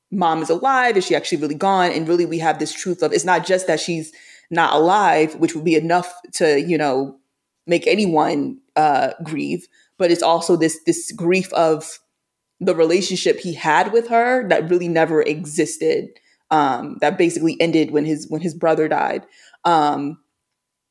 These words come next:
and so it's just, like, it's, it's both the end of these memories and the fact that they technically didn't exist, and also s-, technically having to grieve, you know, his mother's death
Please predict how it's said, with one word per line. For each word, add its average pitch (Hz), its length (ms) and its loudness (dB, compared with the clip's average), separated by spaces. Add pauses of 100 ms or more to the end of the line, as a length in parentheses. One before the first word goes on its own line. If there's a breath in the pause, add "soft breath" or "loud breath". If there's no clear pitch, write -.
(400)
and 185 160 0
so 180 240 2
it's 175 160 0
just, 175 220 2
like, 151 480 0
it's, 175 280 0
it's - 440 -4 (380)
both 190 580 -2
the 175 160 0
end 180 140 2
of 160 80 0
these 160 160 -8
memories 170 600 0
and 151 100 -4
the 156 40 -2
fact 151 300 -2
that 147 400 0
they 156 300 -2 (260)
technically 160 360 -2
didn't 151 260 -2
exist, 165 500 0 (420 soft breath)
and 160 160 2
also 156 840 2 (140)
s-, - 360 -12
technically 190 360 0
having 175 280 2
to 180 100 0
grieve, 165 480 -2
you 160 80 -2
know, 160 80 2
his 175 140 0
mother's 156 340 0
death 185 500 -2